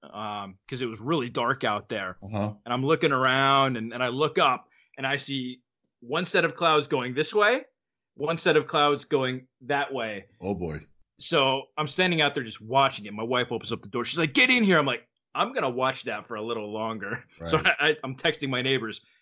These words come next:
Speaker 1: "Hey, man, uh, you have rotating clouds above your house." <laughs>
Speaker 2: Jesus. That's scary
Speaker 1: But
Speaker 2: stuff.
Speaker 1: but it was, it was interesting. I mean, luckily we didn't get nearly what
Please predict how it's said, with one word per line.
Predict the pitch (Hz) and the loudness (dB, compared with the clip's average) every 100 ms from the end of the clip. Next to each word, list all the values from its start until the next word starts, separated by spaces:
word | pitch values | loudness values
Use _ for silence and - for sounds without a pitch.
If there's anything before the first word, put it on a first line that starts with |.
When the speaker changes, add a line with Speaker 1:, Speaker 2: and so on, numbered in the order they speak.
| _ | _
Speaker 1:
"Hey, | 175 | -2
man, | 190 156 - - | 2 2 0 -6
uh, | 127 131 127 127 | -6 -2 -2 -4
you | 180 | -4
have | 240 220 - - | 2 2 2 -10
rotating | 117 127 151 139 147 131 120 | -6 -2 -2 2 2 2 -2
clouds | - 131 117 113 104 - _ _ _ _ _ _ - | -4 0 2 0 -4 -14 _ _ _ _ _ _ 0
above | 160 156 143 | 2 4 2
your | 127 117 | 0 -2
house." | 117 80 - - - - - | -4 -4 -8 -8 -14 -20 -10
<laughs> | 370 - - - | -2 0 2 2
Speaker 2:
Jesus. | - - - - - - _ _ _ _ _ - - _ - | 2 -2 0 -4 -4 -10 _ _ _ _ _ -20 -20 _ -6
That's | 120 | -6
scary | - - 101 | -4 -4 -4
Speaker 1:
But | 92 | -4
Speaker 2:
stuff. | - 90 76 - _ - | -8 -10 -12 -14 _ -10
Speaker 1:
but | 139 | -8
it | 254 | -6
was, | 202 - | -8 -8
it | 220 | -6
was | 214 | -4
interesting. | 170 117 104 117 | -4 -4 -6 -10
I | |
mean, | 131 135 | -8 -4
luckily | 220 233 160 | -2 0 0
we | 139 | 0
didn't | 180 131 | -2 0
get | 135 110 | -2 -2
nearly | 135 147 123 | -2 -2 -2
what | 110 107 101 | -4 -4 -6